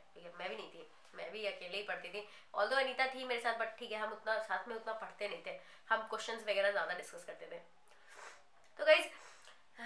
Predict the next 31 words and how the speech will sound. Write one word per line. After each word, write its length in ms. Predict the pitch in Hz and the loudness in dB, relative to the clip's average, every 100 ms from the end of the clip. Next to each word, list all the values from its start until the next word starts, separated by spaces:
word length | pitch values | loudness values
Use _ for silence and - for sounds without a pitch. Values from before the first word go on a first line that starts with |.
| 226 - | -4 -4
मैं 180 | 220 254 | 4 8
आपको 400 | 277 269 - 311 | 8 6 6 4
ये 120 | 302 | 4
बोलना 220 | 285 277 277 | 6 4 6
चाहूँगी 320 | 269 247 254 | 4 2 -2
कि 380 | 254 262 254 - - - - - - - - - | -4 -2 -2 -4 -16 -20 -20 -20 -20 -20 -14 2
I 80 | 226 | 2
am 140 | 269 | 4
give, 180 | 277 269 - 220 | 0 -2 -6 -6
giving 260 | 240 254 233 | -2 -2 0
these 220 | 254 254 | -2 0
advice 460 | 233 220 214 - - 185 | 0 4 4 4 0 10
as 460 | 196 208 208 - 208 | 10 10 6 -4 -2
your 180 | 233 240 | 0 -2
senior। 420 | - 170 - - - - | -6 -10 -10 -12 -12 -6
आप 180 | - 220 | 2 4
ऐसे 240 | 226 226 269 | 4 0 -2
सोचो 320 | 254 226 247 | -2 -2 -4
कि 260 | 247 254 254 - - - - | -4 -8 -8 -12 -14 -18 -6
हो 80 | 240 | -2
सकता 300 | 254 247 254 | 0 0 4
है 220 | 254 254 | 4 4
कि 320 | 254 254 254 | 0 -4 0
अगले 520 | 240 - - 220 233 233 | -2 0 0 2 2 2
साल 460 | 233 220 220 226 - - - | 6 8 6 4 -6 -18 4
आप 180 | 208 208 | 4 4
में 100 | 233 | -2
से 140 | 233 | -4
कोई, 400 | 254 226 214 226 226 - - - | -4 -2 0 -2 -4 -12 -20 -6
अ, 100 | 202 202 202 196 - | 4 6 6 4 2
एम्स 420 | 208 208 - - | -2 -2 -6 -12